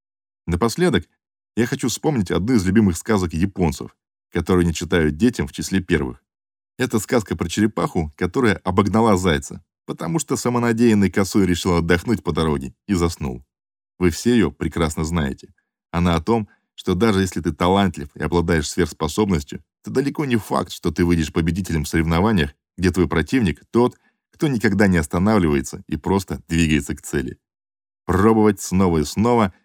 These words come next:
это и есть лучший путь к тому, чтобы стать первым, даже если у тебя нет суперталанта. Это моя логика, и я ею руководствуюсь в жизни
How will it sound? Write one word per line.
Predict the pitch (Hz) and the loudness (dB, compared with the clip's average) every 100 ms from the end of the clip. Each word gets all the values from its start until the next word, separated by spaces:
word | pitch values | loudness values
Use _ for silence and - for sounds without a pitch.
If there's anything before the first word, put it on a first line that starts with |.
| _ | _
это | 110 107 117 | -4 2 4
и | 107 123 | 6 6
есть | - 95 | 4 2
лучший | 104 - | 0 0
путь | 82 90 | -4 -4
к | - | -4
тому, | 85 104 | -2 -2
чтобы | 101 85 80 | -2 -4 -6
стать | - 85 - | -2 -4 -4
первым, | 85 78 65 58 _ _ - | 0 0 -2 -8 _ _ -12
даже | 76 98 98 73 | -2 0 0 0
если | 82 85 | -2 0
у | 78 | -2
тебя | 78 78 | -2 -2
нет | 78 80 | 0 0
суперталанта. | - 80 71 69 76 71 65 - - _ - | -2 -4 -4 -2 -2 -2 -6 -14 -20 _ -6
Это | 110 107 | -2 0
моя | 107 110 | 2 2
логика, | 147 113 92 80 - _ - | 2 0 0 -2 -4 _ -2
и | 95 | 6
я | 127 | 8
ею | 113 | 8
руководствуюсь | 107 101 117 120 98 90 | 6 4 4 2 0 -2
в | 82 | -2
жизни | 98 135 117 95 | -2 0 2 0